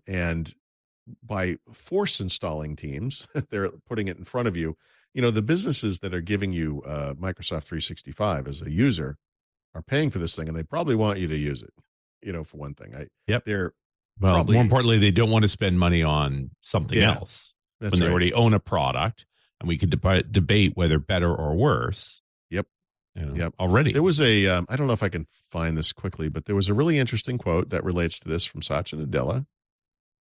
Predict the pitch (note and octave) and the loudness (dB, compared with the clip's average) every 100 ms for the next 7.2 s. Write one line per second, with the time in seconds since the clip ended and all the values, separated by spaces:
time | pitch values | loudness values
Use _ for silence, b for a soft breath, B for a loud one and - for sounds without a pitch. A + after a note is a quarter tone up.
0 | _ _ _ _ _ G2 D2 - _ b | _ _ _ _ _ -2 -2 -4 _ b
1 | b _ G2+ G2 F#2 F2+ A2 G#2+ G2+ G2 | b _ 0 2 2 2 2 4 4 2
2 | - G#2 G2 G2 - F2+ F2 E2 - F2+ | 0 -2 -2 -2 0 0 0 0 -2 -2
3 | D#2+ - E2+ D#2 D#2 D2+ B1+ - F#2 F#2 | -4 -4 -6 -4 -4 -4 -6 -10 -6 -2
4 | G#2 D#2+ B1 A#1 D#2 _ _ _ _ _ | -2 -2 -4 -6 -14 _ _ _ _ _
5 | _ _ _ C#3+ D#3 C3+ D3 D3+ G#2+ - | _ _ _ 0 0 2 2 2 2 0
6 | A2 C#3+ B2+ A#2 - G#2 F2 A2+ E2+ - | 0 2 4 2 0 -2 -2 -4 -6 -6
7 | - | -8